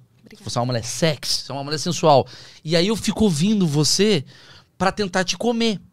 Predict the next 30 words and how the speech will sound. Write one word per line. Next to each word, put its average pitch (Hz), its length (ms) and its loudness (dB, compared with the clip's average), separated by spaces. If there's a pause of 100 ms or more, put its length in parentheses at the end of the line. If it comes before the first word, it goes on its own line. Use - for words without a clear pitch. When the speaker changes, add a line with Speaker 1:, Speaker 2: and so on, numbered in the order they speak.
Speaker 1:
<laughs> - 280 -6 (120)
Ah, 277 320 -4
entendi. 349 460 -6
Esse 453 220 -4
é - 20 -4
o 508 60 -6
intuito, 392 400 -6
então. 247 200 -6
Speaker 2:
Lógico, 180 460 2
a 131 40 0
gente 123 120 2
Speaker 1:
Ah, - 40 0
Speaker 2:
fica 554 100 -2
Speaker 1:
então 523 120 2
aquele - 200 2
Speaker 2:
ouvindo. 131 180 2
Speaker 1:
dia 415 240 0
que 466 80 -10
a 440 60 -6
gente 381 240 -12
foi 302 200 -6
tomar 269 260 -8
uma 262 100 -10
cerveja 240 680 -6
depois 220 380 -8
do, 165 420 -14 (380)
do 196 120 -10
Speaker 2:
Sim. 185 260 2
Speaker 1:
webbullying 277 340 0
lá, 233 180 -4